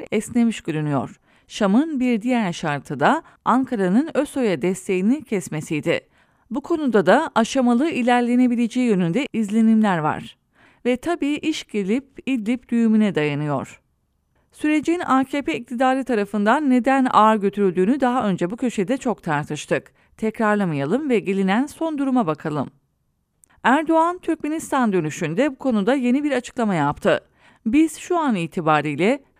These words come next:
Suriye, Türkiye, Rusya üçlü olarak bir adım atalım istiyoruz. Bunun için de önce istihbarat örgütlerimiz bir araya gelsin, daha sonra Dışişleri Bakanlarımız bir araya gelsin.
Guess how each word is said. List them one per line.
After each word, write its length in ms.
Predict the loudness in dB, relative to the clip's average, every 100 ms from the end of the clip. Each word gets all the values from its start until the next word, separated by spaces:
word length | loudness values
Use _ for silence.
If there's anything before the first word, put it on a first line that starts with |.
| _
Suriye, 600 | -12 -2 0 2 2 2
Türkiye, 640 | -2 -4 -4 -4 0 0 2
Rusya 520 | 0 -2 -2 -2 -2
üçlü 260 | -6 -4 0
olarak 420 | 2 2 2 0
bir 180 | -4 -2
adım 200 | 0 -2
atalım 380 | -2 -2 -2 -4
istiyoruz. 600 | -4 0 2 0 -6 _ _ _ -2
Bunun 220 | 2 2
için 340 | 2 -4 0
de 120 | 2
önce 360 | 4 4 4 0
istihbarat 640 | -4 -4 -2 0 2 0
örgütlerimiz 720 | 0 0 -2 0 2 2 2
bir 80 | 0
araya 300 | 0 0 0
gelsin, 600 | 0 -2 -2 0 0 0 -6 _ _ -2
daha 220 | 0 0
sonra 460 | 0 0 2 0
Dışişleri 460 | 0 -4 -4 -2 -2
Bakanlarımız 720 | -2 -2 -4 -2 0 0 -2
bir 80 | -2
araya 280 | 0 0 -2
gelsin. 540 | 0 -2 0 -4 -4